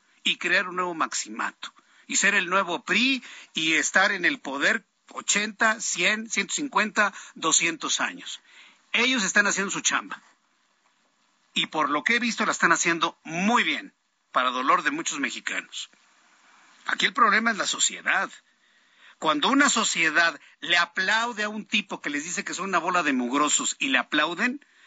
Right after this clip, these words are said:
el problema no es el que tiene el historial mugroso, como es el señor Bartlett. No, el problema no es él, el problema es la sociedad. Una sociedad que está dispuesta a aplaudir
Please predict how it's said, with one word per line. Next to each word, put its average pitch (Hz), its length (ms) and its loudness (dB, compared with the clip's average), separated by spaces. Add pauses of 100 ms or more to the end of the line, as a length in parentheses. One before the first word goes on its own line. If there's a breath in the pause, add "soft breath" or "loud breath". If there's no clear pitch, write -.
(180 soft breath)
el - 100 -12
problema 277 520 2
no 247 280 4
es - 540 2 (560 soft breath)
el - 160 -6
que 165 100 0
tiene 214 280 -2
el 180 80 -6
historial 175 420 -2
mugroso, 170 480 -2
como 139 160 -4
es 147 140 -4
el 127 60 -4
señor 123 300 0
Bartlett. 151 360 -2
No, 254 160 -4
el 277 40 -8
problema 285 300 2
no 269 80 2
es 233 140 0
él, 233 160 -2 (180 loud breath)
el - 140 -6
problema 202 260 4
es 208 60 0
la 180 80 2
sociedad. 113 580 -2 (1800)
Una 226 180 4
sociedad 190 540 4
que 165 100 -8
está 208 160 0
dispuesta 190 640 0
a 180 100 4
aplaudir 170 840 0